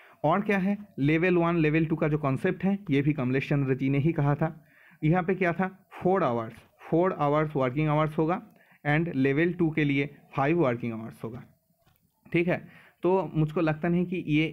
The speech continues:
एक बार में कंप्लीट होगा, मैं आज ही दो वीडियो ही अपलोड कर दूंगा,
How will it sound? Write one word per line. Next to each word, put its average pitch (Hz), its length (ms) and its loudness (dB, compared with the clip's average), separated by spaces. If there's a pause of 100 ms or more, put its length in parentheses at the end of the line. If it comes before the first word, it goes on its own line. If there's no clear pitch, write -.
एक 147 280 -2
बार 143 180 0
में 156 140 2
कंप्लीट 151 400 -2
होगा, 147 240 0 (380)
मैं 151 140 0
आज 147 260 0
ही 190 80 2
दो 160 240 2
वीडियो 151 300 0
ही 160 140 0
अपलोड 151 320 -2
कर 143 120 -2
दूंगा, 143 320 -4